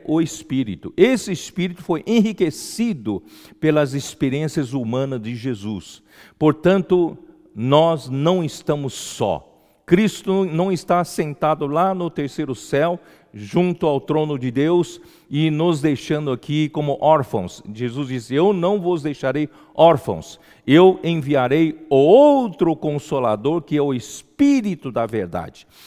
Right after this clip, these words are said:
Ele vos conduzirá a toda a verdade, a toda a realidade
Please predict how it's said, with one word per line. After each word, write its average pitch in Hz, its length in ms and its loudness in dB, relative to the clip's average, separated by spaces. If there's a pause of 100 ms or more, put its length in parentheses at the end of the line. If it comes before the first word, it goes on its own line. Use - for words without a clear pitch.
(120)
Ele 233 380 0
vos 156 300 -2
conduzirá 139 840 -4
a 151 80 -6
toda 208 460 2
a - 20 -4
verdade, 92 460 -4
a 92 40 -6
toda 208 420 -2
a 135 40 0
realidade 139 1040 -2